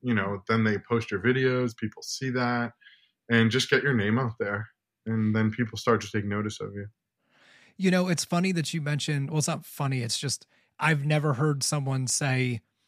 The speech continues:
Speaker 2: so we, you know, I've talked about networking and, uh, th-, but one thing that really stood out to me with what you just said was that, you know, when you go to the meeting, then you often, you offer to, to video the meeting. Like, that's a genius idea.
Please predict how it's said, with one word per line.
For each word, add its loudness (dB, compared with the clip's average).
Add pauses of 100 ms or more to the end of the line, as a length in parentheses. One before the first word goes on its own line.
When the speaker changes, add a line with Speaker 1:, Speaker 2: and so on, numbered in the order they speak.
(100)
Speaker 2:
so 6
we, 6
you 2
know, 4
I've 4
talked 2
about 2
networking 0
and, -6
uh, -2 (960)
th-, -6
but 4 (240)
one 4
thing 6
that 6
really 6
stood 2
out 4
to -4
me 0
with -4
what -4
you -4
just -4
said -4
was -4
that, -2 (460)
you 0
know, 0
when 2
you 2
go 2
to 0
the 0
meeting, 0
then 0
you -4
often, -4
you 0
offer 0
to, -6 (540)
to -4
video -2 (100)
the -4
meeting. -6 (500)
Like, -4
that's 0
a -2
genius 0
idea. -2